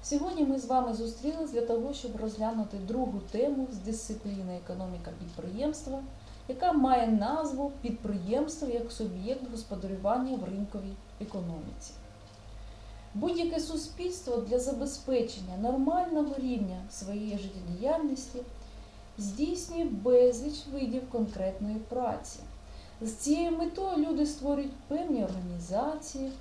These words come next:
які спільно виконують ту чи іншу місію,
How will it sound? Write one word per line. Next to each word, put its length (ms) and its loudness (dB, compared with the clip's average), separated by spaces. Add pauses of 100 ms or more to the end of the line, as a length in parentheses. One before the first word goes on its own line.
(280)
які 220 -4
спільно 560 8
виконують 680 0
ту 240 0 (120)
чи 120 -6
іншу 340 0
місію, 560 0